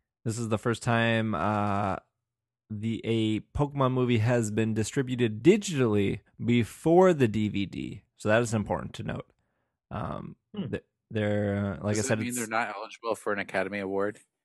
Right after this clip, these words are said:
Speaker 1: <laughs> No, no, no, not yet.
Speaker 3: <laughs>
Speaker 1: Uh, so it is available on iTunes as of this recording. It's also available on Amazon, both in digital form. Uh, they also i-, released an interactive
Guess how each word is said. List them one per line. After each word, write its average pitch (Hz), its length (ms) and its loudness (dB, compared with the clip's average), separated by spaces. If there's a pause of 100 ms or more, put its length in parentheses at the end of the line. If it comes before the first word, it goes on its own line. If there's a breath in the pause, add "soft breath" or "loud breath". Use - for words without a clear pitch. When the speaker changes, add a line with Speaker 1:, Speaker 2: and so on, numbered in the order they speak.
(120)
Speaker 1:
<laughs> - 140 0
No, 185 260 8
no, 147 220 10
no, 127 320 8
not 123 180 4
yet. 107 240 2 (140)
Speaker 3:
<laughs> - 160 -12
Speaker 1:
Uh, 110 160 4
so 123 160 6
it 123 60 8
is 160 120 8
available 160 340 6
on 139 100 6
iTunes 117 360 2
as 110 160 4
of 110 100 0
this 104 160 -6
recording. 104 340 0
It's 101 100 -6
also 92 240 0
available 95 380 -2
on 92 160 -4
Amazon, 110 540 0
both 101 240 0
in 104 60 -4
digital 98 300 -4
form. 101 340 -4 (640)
Uh, - 360 -2
they 120 120 0
also 143 320 4
i-, 131 260 2
released 123 400 2
an 113 120 -2
interactive 127 720 0